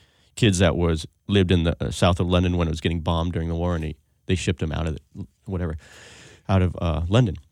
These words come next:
So he, at twenty-one, right out, uh, right after the war, he joined,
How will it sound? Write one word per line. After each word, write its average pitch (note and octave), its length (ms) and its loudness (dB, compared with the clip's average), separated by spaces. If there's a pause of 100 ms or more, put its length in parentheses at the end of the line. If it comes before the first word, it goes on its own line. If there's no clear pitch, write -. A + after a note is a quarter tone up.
(300)
So G2+ 400 2
he, G#2+ 380 4
at F#2+ 120 2
twenty-one, G#2+ 720 4 (460)
right G#2 160 4
out, G2+ 260 4
uh, G2+ 140 2
right A2 200 6
after A2+ 180 4
the G2 100 2
war, G2 200 4
he F#2+ 100 4
joined, F2+ 540 -2